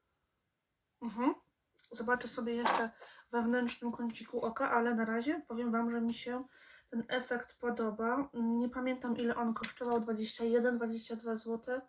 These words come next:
Dam wam znać oczywiście. I palcem, palcem zrobimy. O cicho, bo trochę mi już przestało piec. Ale dlaczego?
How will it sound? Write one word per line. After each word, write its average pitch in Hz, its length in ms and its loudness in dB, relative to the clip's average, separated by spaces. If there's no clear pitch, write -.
Dam 240 280 2
wam 233 220 2
znać 226 340 0
oczywiście. 233 760 -4
I 254 280 -4
palcem, 262 460 -2
palcem - 440 -10
zrobimy. - 360 -20
O 226 60 -14
cicho, 226 280 -12
bo 220 120 -6
trochę 233 260 -10
mi 226 140 -2
już 226 120 -4
przestało 233 440 -12
piec. - 440 -14
Ale 226 240 2
dlaczego? 226 500 -2